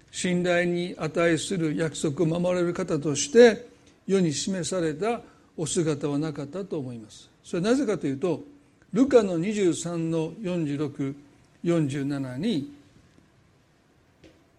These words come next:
この十字架刑の処刑を執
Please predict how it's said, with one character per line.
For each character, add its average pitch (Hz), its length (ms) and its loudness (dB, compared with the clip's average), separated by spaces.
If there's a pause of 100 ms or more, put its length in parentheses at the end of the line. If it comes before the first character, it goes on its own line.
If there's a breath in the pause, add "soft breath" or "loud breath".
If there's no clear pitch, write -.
(1700)
こ 285 180 8
の 247 380 12
十 214 220 6
字 220 120 2
架 220 200 8
刑 190 220 6
の 170 120 0
処 - 260 0
刑 226 360 8
を 190 400 4 (1040)
執 226 300 0